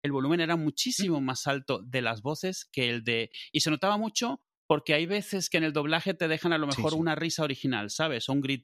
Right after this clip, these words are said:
Speaker 2: Ah, exacto.
Speaker 1: Eh,
Speaker 2: Sí,
Speaker 1: no
Speaker 2: sí,
Speaker 1: lo
Speaker 2: sí,
Speaker 1: doblan.
Speaker 2: sí.
Speaker 1: Y te das cuenta inmediatamente que los niveles son completamente diferentes de audio.
Speaker 2: O una
Speaker 1: Completamente. A veces
Speaker 2: canción o,
Speaker 1: Sí,
Speaker 2: sí.
Speaker 1: sí, sí, exacto. Te das cuenta de que oyes todo el ruido de fondo, oyes los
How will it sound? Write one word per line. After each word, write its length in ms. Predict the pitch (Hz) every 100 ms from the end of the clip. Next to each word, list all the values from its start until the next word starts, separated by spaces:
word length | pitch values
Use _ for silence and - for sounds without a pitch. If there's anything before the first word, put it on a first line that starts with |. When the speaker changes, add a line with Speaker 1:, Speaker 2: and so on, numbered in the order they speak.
| 143
Speaker 2:
Ah, 220 | 135 98
exacto. 360 | 117 - 123 -
Speaker 1:
Eh, 60 | 113
Speaker 2:
Sí, 120 | 131
Speaker 1:
no 100 | 139
Speaker 2:
sí, 40 |
Speaker 1:
lo 60 | 160
Speaker 2:
sí, 60 | 143
Speaker 1:
doblan. 200 | 139 123
Speaker 2:
sí. 60 | -
Speaker 1:
Y 140 | 160
te 120 | 156
das 220 | 156 202 -
cuenta 400 | 202 214 196 202
inmediatamente 840 | 185 151 202 220 190 196 196 185
que 100 | 160
los 180 | 143 127
niveles 320 | 139 147 170
son 180 | - 185
completamente 720 | 180 170 185 202 196 190 175
diferentes 540 | 160 - 156 156 131 117
de 100 | 120
audio. 300 | 147 107 101
Speaker 2:
O 20 |
una 60 | -
Speaker 1:
Completamente. 680 | 147 151 - - 120 120 117
A 80 |
veces 200 | 104 - -
Speaker 2:
canción 520 | 139 120 113 113 107
o, 260 | 101 98
Speaker 1:
Sí, 220 | 98 - 185
Speaker 2:
sí. 160 | 190
Speaker 1:
sí, 0 |
sí, 220 | 165 180 151
exacto. 480 | - 156 - 131 -
Te 80 |
das 160 | 131 127
cuenta 280 | 151 147 147
de 80 | 135
que 100 | 127
oyes 340 | 147 147 -
todo 200 | - 143
el 60 | 135
ruido 280 | 135 143 123
de 100 | 104
fondo, 340 | - 104 127
oyes 300 | 117 117 110
los 140 | 110